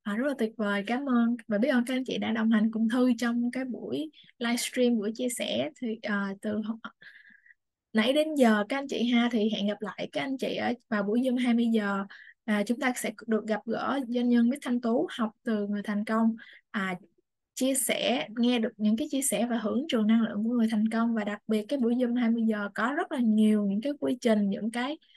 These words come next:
à, phần thực hành, thói quen của người thành công. Nên là các anh chị, chúng ta hãy tham gia các anh chị nha.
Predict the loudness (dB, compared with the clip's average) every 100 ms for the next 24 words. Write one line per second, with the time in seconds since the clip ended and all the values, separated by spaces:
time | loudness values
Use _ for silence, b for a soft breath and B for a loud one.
0 | b b -4 -2 4 4 4 2 0 2
1 | 2 0 _ _ -4 -2 0 0 0 -2
2 | -2 -2 2 2 4 2 0 -2 -6 -6
3 | -8 -4 -6 -4 -6 -6 -8 -6 -2 2
4 | 2 0 -4 -4 -4 -2 2 2 2